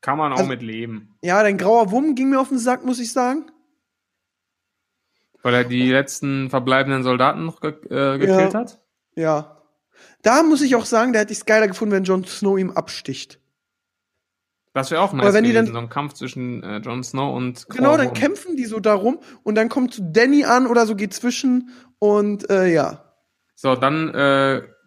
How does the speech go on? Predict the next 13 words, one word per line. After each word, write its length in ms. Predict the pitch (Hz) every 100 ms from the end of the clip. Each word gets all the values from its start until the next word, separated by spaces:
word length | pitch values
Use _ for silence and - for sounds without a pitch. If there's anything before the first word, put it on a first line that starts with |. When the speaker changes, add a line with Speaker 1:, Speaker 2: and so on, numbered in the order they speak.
| -
Speaker 1:
geht 460 | 143 151 - - - _ _ _ _ _ _ _ 98 _ _ _ _ _ _ _ _ -
Jon 680 | - 131 147 185 247 247 _ _ _ _ _ _ _ _ -
Speaker 2:
Zu 160 | 180
Speaker 1:
Tyrion 360 | 151 139 131 123
besuchen, 340 | 120 123 123
der 180 | 127 127
inzwischen 320 | 123 131 127
gefangen 360 | 123 - 107 101
ist, 200 | - -
ne? 160 | - -
Speaker 2:
Ja. 300 | - 95 - _ _ _ _ _
Ja. 100 | - - _ _ _ _ _ -
Speaker 1:
So. 560 | 123 127 117 73 -